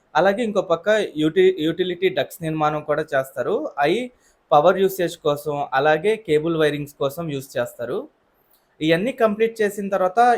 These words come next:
ఈ రోడ్డు నిర్మాణం అయితే కంప్లీట్ చేస్తారు. ప్రజెంట్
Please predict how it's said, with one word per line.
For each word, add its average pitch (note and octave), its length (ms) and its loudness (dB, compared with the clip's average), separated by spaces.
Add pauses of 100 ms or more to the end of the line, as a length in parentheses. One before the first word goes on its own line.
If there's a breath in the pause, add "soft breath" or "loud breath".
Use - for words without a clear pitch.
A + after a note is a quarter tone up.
ఈ D#3+ 80 2
రోడ్డు D3+ 320 4
నిర్మాణం E3+ 420 -2
అయితే D#3 220 -4
కంప్లీట్ C#3 440 -8
చేస్తారు. B2+ 460 -4 (4000)
ప్రజెంట్ A#3+ 340 2